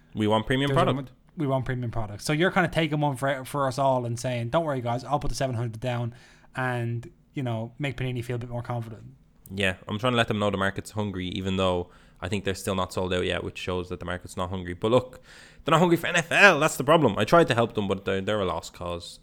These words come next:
Speaker 1: Um, hopefully they get their shit together soon, and I think they will. 'Cause how could they not? There's so much money being left on the table. Jason, have you introduced
Speaker 2: Yeah.
Speaker 1: the podcast?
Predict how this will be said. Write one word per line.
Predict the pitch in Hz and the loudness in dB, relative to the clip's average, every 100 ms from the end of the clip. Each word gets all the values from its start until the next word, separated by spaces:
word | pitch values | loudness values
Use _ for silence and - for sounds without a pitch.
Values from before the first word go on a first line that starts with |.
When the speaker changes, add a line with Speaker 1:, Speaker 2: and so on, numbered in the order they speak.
| - | -6
Speaker 1:
Um, | 92 90 | -4 -4
hopefully | 95 104 - 92 | -2 -4 -4 -8
they | 90 | -6
get | 85 90 | -8 -8
their | 90 | -10
shit | 90 92 | -8 -8
together | - 92 92 | -6 -4 -4
soon, | 92 117 123 | -4 -4 -2
and | 135 | 0
I | 143 | 0
think | 170 | 0
they | 185 | 2
will. | 196 143 - - - | 4 4 2 -10 -8
'Cause | - 165 | -2 0
how | 156 | 0
could | 143 | 0
they | 147 | 0
not? | 127 | 0
There's | 104 | -2
so | - | -2
much | 123 - | -4 -2
money | 117 113 | -4 -2
being | 104 95 | -2 -2
left | 95 101 | -2 -4
on | 98 | -6
the | |
table. | 107 104 101 | -4 -2 -2
Jason, | 98 190 - 131 98 - - - | 6 6 6 0 -6 -10 -20 -8
have | 139 | -4
you | 190 | 0
introduced | 220 214 147 147 - | 0 2 2 2 0
Speaker 2:
Yeah. | 117 | -2
Speaker 1:
the | 120 | -2
podcast? | 104 82 - - | -2 -8 -12 -16